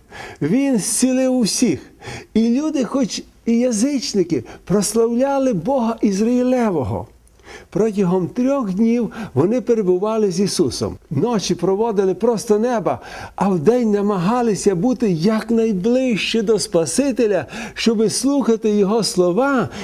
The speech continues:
і спостерігати за Його ділами. Через три дні усі запаси харчів закінчилися, а Ісус не хотів відпускати людей голодними,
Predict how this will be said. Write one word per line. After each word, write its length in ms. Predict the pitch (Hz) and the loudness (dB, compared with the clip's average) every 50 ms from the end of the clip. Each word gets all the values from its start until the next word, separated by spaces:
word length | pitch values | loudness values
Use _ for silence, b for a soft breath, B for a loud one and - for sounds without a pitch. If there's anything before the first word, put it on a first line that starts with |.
| B B B | B B B
і 140 | 269 240 190 | 0 0 0
спостерігати 1080 | - - - 233 226 190 - - 220 226 226 220 202 196 220 262 269 247 254 233 208 | 0 -2 -2 -2 -2 -2 0 0 0 0 2 2 0 0 0 -2 -2 -2 0 0 0
за 120 | 185 208 214 | 2 2 0
Його 300 | 220 208 180 196 214 202 | 2 0 0 0 0 0
ділами. 580 | 170 202 196 190 190 175 151 113 95 87 92 - _ _ _ _ _ _ _ B B B B B | 0 0 0 0 0 -2 -4 -4 -6 -6 -8 -10 _ _ _ _ _ _ _ B B B B B
Через 380 | B - 147 143 147 131 - - | B -4 -2 -2 -2 -2 -4 -4
три 300 | - 196 196 214 208 175 | -2 0 0 0 0 -2
дні 420 | 131 143 165 208 254 247 180 - - B B B B B B B B | -2 -2 0 0 2 0 0 -2 -4 B B B B B B B B
усі 460 | 170 143 117 - - - 240 254 214 | -4 -4 -4 -4 -2 0 0 0 0
запаси 680 | 151 156 165 143 113 - 214 220 214 175 - - 175 - | 0 0 -2 -2 -2 -4 -2 -2 -2 -2 -2 -2 -4 -2
харчів 540 | - 160 156 147 123 - - 208 220 196 | -2 -2 -2 -2 -2 -2 -2 -2 0 0
закінчилися, 1080 | 160 151 185 170 180 - 185 196 156 123 110 - 113 95 90 90 - - - 98 87 - - _ B B B B B B B B B B | 0 0 -2 -2 -2 -2 0 0 0 0 -2 -2 -2 -2 -2 -4 -6 -6 -6 -6 -8 -8 -12 _ B B B B B B B B B B
а 160 | - 139 135 | -6 -4 -2
Ісус 580 | 139 131 113 - - - - 151 127 - - - 139 | -2 -2 -2 -2 -4 -4 -4 -4 -4 -8 -8 -10 -8
не 160 | 165 123 131 127 | -4 -4 -2 -2
хотів 380 | - 143 131 - 208 240 233 | -2 -4 -4 -2 0 0 0
відпускати 680 | 247 233 - - 220 202 - - 214 208 208 202 214 208 | 0 -2 -2 -2 -4 -4 -4 -2 -2 -2 -2 0 -2 0
людей 300 | 196 202 196 214 220 214 | 0 0 0 0 0 2
голодними, 640 | 180 190 226 254 262 262 208 170 151 131 113 104 | 2 2 2 2 0 0 0 -2 0 0 -2 -4